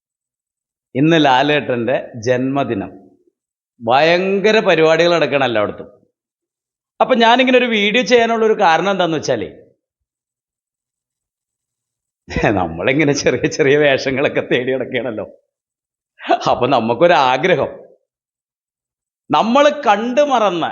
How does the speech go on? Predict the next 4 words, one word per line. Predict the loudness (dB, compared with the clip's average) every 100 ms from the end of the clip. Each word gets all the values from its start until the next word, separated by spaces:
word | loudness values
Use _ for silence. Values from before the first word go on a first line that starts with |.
| -10 -20 _ _ _ _
നമ്മൾ | 0 0 4 2 2 4
കാണാൻ | 4 4 0 2 2 2
ആഗ്രഹിച്ച | 2 0 0 -2 -2 -2 -4 -18 -20 _ _ _ _ _ _ -8
സിനിമ | 0 2 2